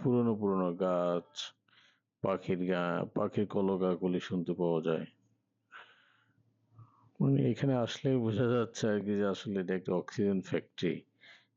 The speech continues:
এত গাছ, এত সুন্দর পরিবেশ।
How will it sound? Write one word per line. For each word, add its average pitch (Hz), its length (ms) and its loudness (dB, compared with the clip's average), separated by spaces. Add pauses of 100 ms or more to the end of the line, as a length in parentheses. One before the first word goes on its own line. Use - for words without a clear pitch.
(140)
এত 90 320 -2
গাছ, 90 1040 0 (240)
এত 92 140 -4
সুন্দর 87 440 0
পরিবেশ। 87 920 2